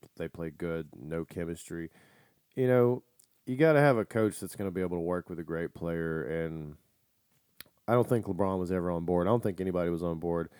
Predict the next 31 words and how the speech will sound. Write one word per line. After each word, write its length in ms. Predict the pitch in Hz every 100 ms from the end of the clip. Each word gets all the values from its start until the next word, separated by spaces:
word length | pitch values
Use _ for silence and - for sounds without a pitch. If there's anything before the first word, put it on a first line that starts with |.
| - - - _ _ _
Uh, 200 | 90 85
I 120 | 87 90
think, 400 | 104 92 82 90
uh, 520 | 85 82 80 78 76 _ _ - _ _ _ _ _ _ _ _ - _ _
I 100 | 95
think 200 | 98 95
old 200 | 101 87
Rob 240 | 87 90 87
Pelinka's 460 | 90 87 85 80
time 320 | - 87 82 80
is 100 | 78
about 320 | 80 80 76
over 440 | 82 82 78 76 - _ _ _ -
in 160 | 92 82
L 220 | 82 80
A, 100 | 82
but 140 | 80
that's 180 | 131 127
just 160 | 113 -
my 200 | 113 110
opinion 380 | - 113 110 104
on 200 | 98 101
that. 300 | 107 101 - _ _ -
So 480 | - 135 131 127 127
let's 160 | 170
go 80 | -
ahead 100 | 190
and 60 | 180
get 100 | 127
right 220 | 123 113
into 320 | 113 104 95